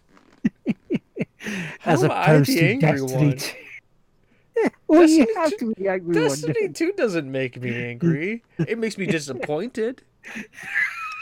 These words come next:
Speaker 1: <laughs>
Speaker 2: Destiny two is, it, it, I'm gonna use a racy term here,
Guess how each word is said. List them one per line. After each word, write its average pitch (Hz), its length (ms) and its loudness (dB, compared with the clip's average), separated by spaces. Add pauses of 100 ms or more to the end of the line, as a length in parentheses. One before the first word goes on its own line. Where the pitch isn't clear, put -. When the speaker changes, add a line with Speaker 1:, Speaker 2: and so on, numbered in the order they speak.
(120)
Speaker 1:
<laughs> 160 1080 -8 (2250)
Speaker 2:
Destiny 240 420 0
two 240 380 -6
is, 196 300 -12 (240)
it, 165 200 -20 (220)
it, 135 200 -18 (160)
I'm 127 180 -6
gonna 123 180 -6
use 117 220 -8
a 117 40 -8
racy 110 340 -12
term 117 280 -12
here, 170 300 -12